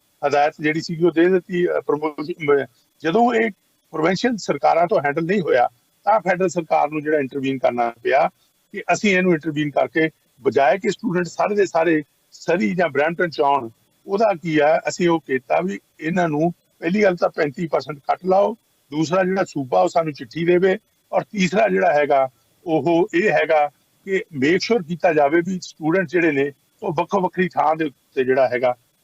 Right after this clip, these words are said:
ਉਹ, ਅਹ, ਜਾ ਸਕਣ। ਸੋ ਉਹ ਹੈਂਡਲ ਅਸੀਂ ਜਿਹੜਾ ਉਹ ਵਧੀਆ ਢੰਗ ਦੇ ਨਾਲ ਉਹਨੂੰ ਕਰਨ ਦੀ ਕੋਸ਼ਿਸ਼ ਕਰਦੇ। ਸੋ ਸਰ-, ਸੂਬੇ ਸਰਕਾਰਾਂ ਦੀ ਗਲਤੀ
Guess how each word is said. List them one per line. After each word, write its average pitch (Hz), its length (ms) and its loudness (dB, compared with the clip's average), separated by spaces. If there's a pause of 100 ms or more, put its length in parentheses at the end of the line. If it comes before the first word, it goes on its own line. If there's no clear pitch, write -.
(140)
ਉਹ, 131 520 2
ਅਹ, 117 280 2 (320)
ਜਾ 131 200 2
ਸਕਣ। 117 320 -10
ਸੋ - 580 -4
ਉਹ 202 280 2
ਹੈਂਡਲ 139 360 -2
ਅਸੀਂ 135 300 -4 (320)
ਜਿਹੜਾ 151 220 2
ਉਹ 156 140 2
ਵਧੀਆ 156 320 0
ਢੰਗ 117 200 -2
ਦੇ 117 60 2
ਨਾਲ 117 280 0 (320)
ਉਹਨੂੰ 156 160 -6
ਕਰਨ 127 200 -2
ਦੀ 123 100 -6
ਕੋਸ਼ਿਸ਼ 127 280 -4
ਕਰਦੇ। 135 240 -2
ਸੋ 196 280 -2 (260)
ਸਰ-, - 460 -4 (280)
ਸੂਬੇ 139 480 -2
ਸਰਕਾਰਾਂ 175 500 0
ਦੀ 175 120 -2
ਗਲਤੀ 190 600 -2